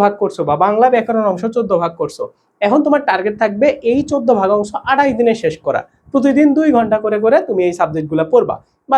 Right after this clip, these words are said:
ধরো তুমি এই যে বাংলা ব্যাকরণের জন্য এক ঘন্টা তিরিশ মিনিট পড়লা, বাংলা প্রথম যেহেতু আগে পড়ছো এটাকে শুধু তিরিশ মিনিট পড়লা, বাংলা বিরোচন অংশের জন্য এক ঘন্টা পড়লা, এরকম করে করে সেমভাবে সবগুলার জন্য, ধরো এই বাংলার জন্য তুমি তিন বা চার ঘন্টা বা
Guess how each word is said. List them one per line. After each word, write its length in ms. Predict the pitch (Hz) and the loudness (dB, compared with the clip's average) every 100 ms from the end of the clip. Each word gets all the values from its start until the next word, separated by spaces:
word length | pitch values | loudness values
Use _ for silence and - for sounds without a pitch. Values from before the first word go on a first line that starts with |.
| 214 | 2
ধরো 160 | 208 226 | 0 0
তুমি 120 | 220 214 | -2 -2
এই 80 | 214 | 0
যে 80 | 202 196 | 0 0
বাংলা 200 | 180 185 185 | 0 0 0
ব্যাকরণের 460 | 185 196 185 180 175 | 0 2 0 0 -2
জন্য 140 | 175 180 170 | 0 2 0
এক 40 | 165 | 0
ঘন্টা 180 | 165 170 | -8 -6
তিরিশ 200 | 190 180 180 | -6 -8 -6
মিনিট 180 | 156 156 165 | -6 -4 -4
পড়লা, 260 | 156 147 143 - _ _ | 2 4 2 0 _ _
বাংলা 180 | 190 196 190 | 2 2 2
প্রথম 220 | 202 - 226 | -4 -4 -2
যেহেতু 220 | 214 214 190 | 0 0 -2
আগে 140 | 190 175 | -2 -4
পড়ছো 220 | 160 - 170 165 | -6 -2 0 0
এটাকে 220 | 170 165 160 | -2 -4 -4
শুধু 140 | 220 247 | -2 0
তিরিশ 200 | 240 226 202 | 0 -2 -2
মিনিট 180 | 185 180 | -4 0
পড়লা, 260 | 175 160 156 151 - _ _ 214 | 0 2 2 2 -2 _ _ 2
বাংলা 220 | 214 214 214 | 4 4 2
বিরোচন 300 | 226 226 214 | 0 0 -2
অংশের 200 | 170 190 190 | -4 -6 -4
জন্য 140 | 190 185 | 0 -2
এক 40 | 165 | -2
ঘন্টা 200 | 170 160 151 | -4 -4 -2
পড়লা, 240 | 160 151 147 143 _ _ - | 0 2 2 0 _ _ -2
এরকম 320 | 185 202 233 233 | 0 2 0 0
করে 140 | 220 175 | 0 0
করে 140 | 170 302 427 _ - - | 0 0 -4 _ -20 -4
সেমভাবে 460 | 226 240 190 175 330 440 - | 0 0 0 0 2 0 -4
সবগুলার 420 | 190 180 190 180 | -4 0 2 2
জন্য, 120 | 156 143 160 | -2 -4 -2
ধরো 120 | 175 | 0
এই 60 | 175 180 | 2 2
বাংলার 280 | 190 190 165 | 0 0 2
জন্য 140 | 170 226 | 0 0
তুমি 180 | 180 247 403 _ _ 277 | 0 -2 -2 _ _ -4
তিন 140 | 294 294 | -2 0
বা 60 | 294 285 | 2 2
চার 140 | 247 185 | 2 0
ঘন্টা 280 | 180 180 196 202 - | -2 2 2 2 0
বা 120 | 151 | 2